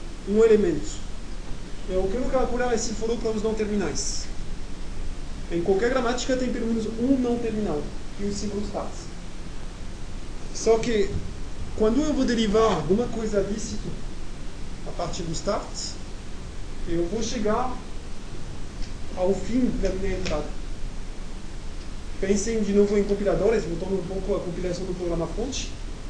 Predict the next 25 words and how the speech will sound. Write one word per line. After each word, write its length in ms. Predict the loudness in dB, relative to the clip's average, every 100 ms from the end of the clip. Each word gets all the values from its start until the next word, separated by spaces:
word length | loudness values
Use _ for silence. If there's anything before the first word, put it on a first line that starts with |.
| -4
Eu 100 | -2
estou 160 | -2
dando 380 | 4 4 4 4
um 80 | 2
arquivo 480 | 2 -2 -2 0 2
em 160 | 2
entrada 380 | 2 0 2 2
ao 60 | 0
meu 180 | -2 -2
compilador, 580 | -4 -2 0 2 2 0 -6 -10 -8 -6
que 60 |
decompõe 600 | -2 -2 -2 0 0 2
essa 200 | 0 -2
entrada, 380 | -2 -4 -2 0
esse 180 | 0 -2
arquivo 400 | -4 -4 -4 -2
em 100 | 0
tokens. 600 | 0 0 0 -2 -2 -4 -4 -2 -2 -2 -2 -2 -2 -2 -2 -4 -4 -4 -4 2
E 280 | 4 6 4 -2 -6 -6 -4
a 80 | -2
gente 220 | -2 0
não 140 | 0 4
viu 160 | 6
ainda 260 | 8 6 6
como, 360 | 6 6 6